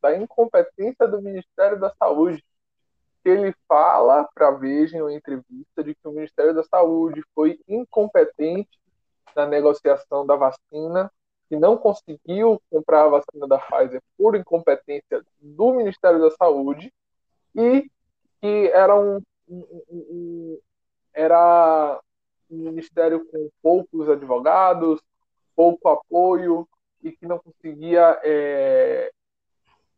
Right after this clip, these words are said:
ficar de, um, um, de uma forma igualitária com a Pfizer em si,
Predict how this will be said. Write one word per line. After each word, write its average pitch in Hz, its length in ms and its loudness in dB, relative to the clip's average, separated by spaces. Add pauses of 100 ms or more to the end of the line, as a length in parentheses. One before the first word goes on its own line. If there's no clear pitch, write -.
(160)
ficar 175 440 -2
de, 175 840 -10 (140)
um, 165 280 -14
um, 160 220 -10
de 151 80 -4
uma 165 160 0
forma 147 1120 2 (500)
igualitária 156 760 2
com - 140 -8
a 139 80 -4
Pfizer 117 460 -8 (120)
em 135 80 -20 (140)
si, 113 200 -20